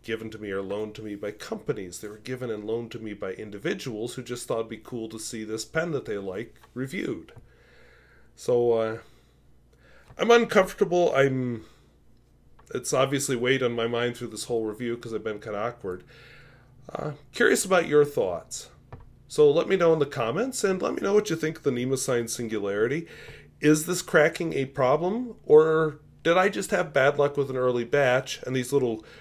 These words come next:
fractures I see here are just purely cosmetic? I don't know.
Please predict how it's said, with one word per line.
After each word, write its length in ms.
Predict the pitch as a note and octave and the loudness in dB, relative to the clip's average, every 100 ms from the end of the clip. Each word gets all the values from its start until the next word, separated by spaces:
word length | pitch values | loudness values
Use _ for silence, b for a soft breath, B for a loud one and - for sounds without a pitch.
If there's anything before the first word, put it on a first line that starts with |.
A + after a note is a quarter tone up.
| B | B
fractures 580 | - D#3 D3+ - D3+ B2 | 4 6 6 2 -4 0
I 140 | A2+ | 0
see 300 | A2 C3+ A#2+ | 0 -4 -6
here 340 | B2 A#2+ A#2 - | -2 2 2 2
are 160 | A2 | -4
just 380 | G#2+ A2+ G#2+ - | -4 -4 -4 -4
purely 340 | - A#2 G2+ G2 | -4 -2 -2 -4
cosmetic? 760 | G#2+ G2+ G2 A#2 F#2+ D2 - - b b b | -4 -4 -4 -6 -6 -10 -20 -20 b b b
I 100 | C3 | 0
don't 260 | C#3+ D#3 D3+ | 6 6 6
know. 360 | D#3 A#2+ - | 0 -4 -6